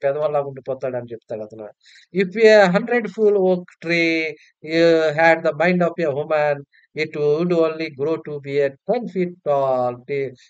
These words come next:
అంబేద్కర్ చెప్పాడు. అతను రాసింది ఏం చెప్పాడంటే, ఒక చూడండి, మన వెదురు చెట్లు ఓ హండ్రెడ్ ఫీట్ దాకా పెరుగుతూ ఉంటాయి.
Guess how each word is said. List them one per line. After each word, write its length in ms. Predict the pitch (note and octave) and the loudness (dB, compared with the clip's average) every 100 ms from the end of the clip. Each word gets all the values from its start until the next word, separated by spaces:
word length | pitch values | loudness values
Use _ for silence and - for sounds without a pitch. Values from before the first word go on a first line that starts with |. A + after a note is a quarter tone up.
| - | -8
అంబేద్కర్ 380 | C#3+ D3 D3 C#3 C3 | -6 -4 -6 -8 -10
చెప్పాడు. 260 | B2 B2+ | -8 -8
అతను 280 | A#2+ B2 B2+ | -8 -10 -8
రాసింది 500 | C#3 E3+ F3 D#3+ C#3+ | -6 -6 -10 -8 -6
ఏం 60 | C#3 | -6
చెప్పాడంటే, 480 | C#3 C3+ B2+ B2 B2+ - - - | -6 -6 -6 -8 -12 -12 -20 -8
ఒక 240 | D#3 E3+ F#3 | -2 0 4
చూడండి, 360 | G3 G3 F#3 | 4 4 2
మన 220 | F3 E3+ | 2 0
వెదురు 380 | D#3+ D#3+ F3 G3 F#3+ F#3 F3+ F3 E3+ D#3+ D#3+ D#3 D3+ D3+ D3 | -2 -2 0 2 2 4 4 2 0 -2 -2 -2 -2 -4 -6
చెట్లు 560 | - E3 E3 E3+ D3+ - _ - | -6 -8 -8 -8 -8 -10 _ -6
ఓ 340 | D3+ E3+ E3+ | 0 4 4
హండ్రెడ్ 460 | E3+ D#3+ D#3 D#3+ D#3+ - | 6 4 2 -2 -4 -4
ఫీట్ 220 | F3 F3 | -8 -4
దాకా 300 | D#3+ D#3+ D#3+ | -2 -2 -4
పెరుగుతూ 380 | D#3 D3+ D3 C#3+ | -6 -6 -4 -6
ఉంటాయి. 380 | C3+ B2+ A#2 | -4 -4 -6